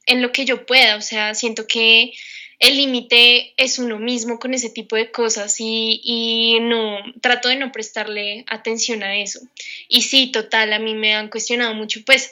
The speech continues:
los de, los de mi universidad, la gente como muy abogada, es como, "Uy, no, ¿cómo vas a hacer videos en TikTok, eh, diciendo imprecisiones, hablando en un lenguaje como tan informal?", ese tipo de cosas, siempre me lo dicen.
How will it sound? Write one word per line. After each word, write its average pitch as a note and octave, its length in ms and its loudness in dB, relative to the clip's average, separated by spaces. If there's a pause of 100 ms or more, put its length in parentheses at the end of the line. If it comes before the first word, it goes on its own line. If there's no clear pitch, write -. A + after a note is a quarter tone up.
(220)
los C4 240 0
de, B3 300 4
los B3 220 -4
de B3 80 0
mi B3 280 -4
universidad, B3 840 -2
la B3 120 -4
gente A3+ 300 -6
como A3+ 640 -8 (280)
muy B3 300 0
abogada, A#3 520 0
es C4 140 -10
como, A3 320 -10
"Uy, B3 160 -6
no, A3+ 440 -10
¿cómo A3 260 -8
vas G#3 200 -6
a G#3 40 -8
hacer G#3+ 460 4 (340)
videos A#3 580 4
en A#3+ 160 -8
TikTok, A3+ 840 -6 (220)
eh, A3 280 2
diciendo A3+ 380 -6
imprecisiones, A3+ 1200 -2
hablando A3 480 -4
en A#3 180 -4
un A#3 120 -6
lenguaje A3 400 -6
como G#3+ 260 -10
tan A3 160 2
informal?", A3 720 -2
ese G#3+ 180 -8
tipo A3+ 200 -10
de A3 80 -8
cosas, C#4 260 -8 (200)
siempre A#3+ 400 0
me A3+ 140 0
lo A3+ 120 0
dicen. A3 400 -6